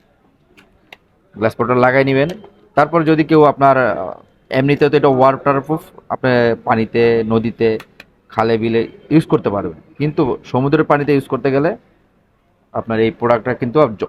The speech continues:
এই লবণাক্ত পানি খেয়ে ফেলে, লবণাক্ত পানিতে নষ্ট হয়ে যায়। এই জন্য আপনার ওয়াটারপ্রুফ কেসটা ইউজ করবেন। এই ওয়াটারপ্রুফ কেসটা কিন্তু ভাই আলাদা কিনে নিছে। আসলে ক্যামেরাটা ছাড়া সব কিছু আলাদা কিনে নিতে হয়। আপনার যে, যে যার যেটা প্রয়োজন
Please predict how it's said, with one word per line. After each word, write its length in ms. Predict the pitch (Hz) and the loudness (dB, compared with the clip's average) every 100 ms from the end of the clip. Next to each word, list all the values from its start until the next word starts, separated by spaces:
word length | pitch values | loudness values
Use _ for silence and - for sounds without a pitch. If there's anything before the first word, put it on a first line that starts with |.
| - | -2
এই 140 | 113 - - - | -4 -4 -20 -2
লবণাক্ত 380 | 113 135 151 151 | 0 2 0 0
পানি 240 | 139 139 | -2 -2
খেয়ে 220 | - 131 | -2 0
ফেলে, 160 | 127 90 - _ _ _ _ _ _ _ _ _ _ _ 107 | 0 -4 -12 _ _ _ _ _ _ _ _ _ _ _ -4
লবণাক্ত 360 | 113 127 127 | 0 0 -2
পানিতে 360 | 139 135 135 143 | -2 -2 0 -2
নষ্ট 280 | 131 139 147 | 0 0 2
হয়ে 140 | 139 | 2
যায়। 140 | 135 147 | 4 4
এই 80 | |
জন্য 160 | 123 123 | 4 0
আপনার 180 | 117 151 | 2 2
ওয়াটারপ্রুফ 500 | 117 123 135 131 127 | 4 2 2 -2 -4
কেসটা 260 | 135 123 104 | -2 -2 -2
ইউজ 180 | 101 - | -4 -4
করবেন। 260 | 98 98 | -10 -8
এই 80 | 101 | -6
ওয়াটারপ্রুফ 380 | 110 113 123 131 | -2 -2 -2 -4
কেসটা 200 | 139 135 | -6 -2
কিন্তু 160 | 139 123 | -2 0
ভাই 140 | 113 | 2
আলাদা 260 | 131 117 120 | 2 2 -2
কিনে 220 | - 139 | -2 -2
নিছে। 280 | 120 - 87 _ _ _ _ _ _ _ _ _ _ _ _ - - | -2 -6 -18 _ _ _ _ _ _ _ _ _ _ _ _ -20 -4
আসলে 140 | 131 | -4
ক্যামেরাটা 580 | 131 156 156 156 151 131 | 0 0 2 2 2 0
ছাড়া 360 | 117 113 127 | 2 2 4
সব 180 | 160 117 - | 2 0 -2
কিছু 180 | 117 135 | -2 0
আলাদা 220 | 113 107 | 0 -2
কিনে 220 | 101 107 | -4 -4
নিতে 180 | 107 120 | -4 -2
হয়। 200 | 101 120 - - _ _ _ _ - | 0 -2 -6 -20 _ _ _ _ -10
আপনার 280 | 113 123 | -4 -2
যে, 160 | 113 135 | 2 2
যে 120 | 131 | 2
যার 260 | 120 127 143 | 2 2 2
যেটা 200 | 147 147 | 0 0
প্রয়োজন 460 | - 131 127 113 | 2 2 2 0